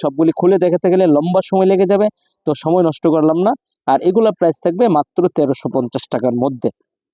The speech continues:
এটার মধ্যে অনেকগুলি কালার আছে, যেই কালারটা আপনাদের ভালো লাগে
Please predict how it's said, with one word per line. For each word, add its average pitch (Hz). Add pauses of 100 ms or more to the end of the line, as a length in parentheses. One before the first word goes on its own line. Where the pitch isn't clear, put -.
(480)
এটার 165
মধ্যে 170
অনেকগুলি 165
কালার 147
আছে, 143 (460)
যেই 175
কালারটা 160
আপনাদের 143
ভালো 127
লাগে 165